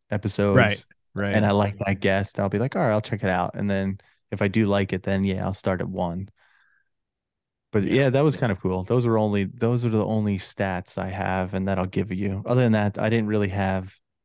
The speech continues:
Speaker 2: A favorite
Speaker 1: I
Speaker 2: episode?
Speaker 1: Yeah, I just, I, I, I do think they're cool, and I think, like, the more organic and just kind of, like, off the cuff they are, the better.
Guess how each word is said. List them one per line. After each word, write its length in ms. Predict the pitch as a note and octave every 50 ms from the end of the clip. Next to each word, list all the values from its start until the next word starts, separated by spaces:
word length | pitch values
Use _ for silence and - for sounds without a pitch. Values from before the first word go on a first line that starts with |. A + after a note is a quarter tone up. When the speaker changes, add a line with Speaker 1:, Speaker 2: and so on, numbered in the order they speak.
| _ _ _ _ -
Speaker 2:
A 60 | G#2
favorite 440 | - - G2+ G2+ G#2 G#2 G#2+ G2+ F#2+
Speaker 1:
I 40 | F#2+ G2 F#2+
Speaker 2:
episode? 520 | - C#3 - - E3+ F#3 G3 G#3+ G#3 E3 - _ _ _ _ _ _ _ _ _ _ -
Speaker 1:
Yeah, 180 | D3+ D3+ D3 D3
I 60 | D#3
just, 240 | D3+ - D#3+ - -
I, 180 | - C3+ - - -
I, 140 | C3 C3+ - D3
I 60 | C3+
do 200 | C3 C3 F#3 F3+
think 180 | - F3 D3+ B2+
they're 160 | A#2 G#2 G2+
cool, 360 | - - - A#2+ A2+ A2 A2
and 60 | G#2+ G#2
I 40 |
think, 220 | G2 - B2+ A#2+ A2+
like, 240 | A2 A2 G2 F#2+ -
the 80 | G#2+
more 440 | G#2+ G#2+ G#2+ A2 A2+ A2+ A2 G#2+ - -
organic 760 | A2 G#2 G2 F#2 - A2 G#2+ G#2 G#2 G#2+ G#2+ G#2 G2 - -
and 220 | G2+ G2+ G2+ G2
just 240 | - G2+ F#2 - -
kind 240 | - G#2+ G2+ G2 G2
of, 260 | F#2+ F#2 F#2 G#2+ - _ _ _ _ _ _ _ _ _ _ _ -
like, 140 | G2 F#2 -
off 180 | F#2 F#2+ G2 -
the 80 | G#2
cuff 300 | - - - G2+ G2+ - -
they 140 | A2 G#2
are, 200 | G#2+ G#2 G#2+ G#2+
the 120 | G#2 G2+ G2
better. 420 | F2+ - F#2 G2 G#2 G#2+ G2+ G2+